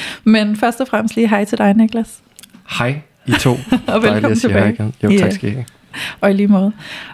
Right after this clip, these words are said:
Speaker 1: Og, øh, kunne du have lyst til at introducere, hvem vi også har med i dag?
Speaker 2: Jamen, det vil jeg rigtig gerne,
Speaker 1: Ja.
Speaker 2: fordi det har jeg jo glædet mig til. Øh, tak fordi jeg var med, må være med igen. I dagens anledning, der har jeg taget et specielt menneske med. Et, øh, menneske, som står mig meget nær.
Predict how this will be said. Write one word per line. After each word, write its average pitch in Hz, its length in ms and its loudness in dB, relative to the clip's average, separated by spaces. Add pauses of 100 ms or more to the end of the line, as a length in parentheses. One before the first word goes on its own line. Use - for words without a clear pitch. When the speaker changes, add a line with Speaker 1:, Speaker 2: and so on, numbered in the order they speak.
Speaker 1:
Og, 190 340 4
øh, 185 80 0
kunne 190 180 -4
du 196 60 4
have 214 140 4
lyst 214 200 -2
til 202 80 -2
at - 140 -2
introducere, 196 540 -2
hvem 196 220 0
vi - 120 -4
også - 220 -2
har 208 60 4
med 202 160 6
i 208 40 2
dag? - 400 -4
Speaker 2:
Jamen, - 120 0
det 90 120 -2
vil 87 60 0
jeg 87 120 0
rigtig 87 180 -6
gerne, 90 180 -4 (180)
Speaker 1:
Ja. 190 40 0
Speaker 2:
fordi 107 240 0
det 104 140 0
har 101 60 2
jeg 95 80 2
jo 95 80 0
glædet 107 240 2
mig 123 100 0
til. 120 240 -2 (180)
Øh, 90 500 2 (160)
tak 95 180 -4
fordi - 140 -6
jeg 98 100 -2
var 98 100 -4
med, 95 200 -4
må 95 140 -2
være 92 160 -4
med 101 140 -2
igen. 110 280 -6 (520)
I 120 60 0
dagens 113 220 0
anledning, 120 400 2
der 107 100 -2
har 104 140 0
jeg 92 280 2
taget 95 240 -4
et 92 80 -8
specielt - 480 -6 (160)
menneske 113 300 0
med. - 100 0 (360)
Et, 101 220 -2
øh, 95 100 -2
menneske, 95 280 -2
som 101 140 -6
står - 160 -4
mig 92 120 0
meget 92 220 0
nær. 135 140 2